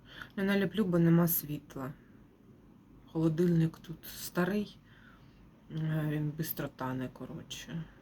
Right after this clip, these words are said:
Тому якщо я навіть наліплю, я положу в морозилку, толку не буде ніякого. Поэтому вареники відпадають. Ну, разве що так, типа,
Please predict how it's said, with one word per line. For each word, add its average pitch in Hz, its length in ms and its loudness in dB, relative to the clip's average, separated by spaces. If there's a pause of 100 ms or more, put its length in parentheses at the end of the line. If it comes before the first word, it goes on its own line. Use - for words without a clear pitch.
Тому 160 260 -2
якщо 151 280 -6
я 147 100 -2
навіть 147 340 -6
наліплю, 170 520 -4 (1700)
я 175 140 -8
положу 165 380 0
в 156 120 -4 (380)
морозилку, 160 840 -4 (380)
толку 170 280 0
не 147 100 -2
буде 151 240 -2
ніякого. 135 540 -4 (3000)
Поэтому 190 460 0
вареники 185 600 2
відпадають. 156 880 -4 (680)
Ну, 370 120 -2
разве 147 200 0
що - 160 -10
так, 151 200 -10
типа, 160 340 -8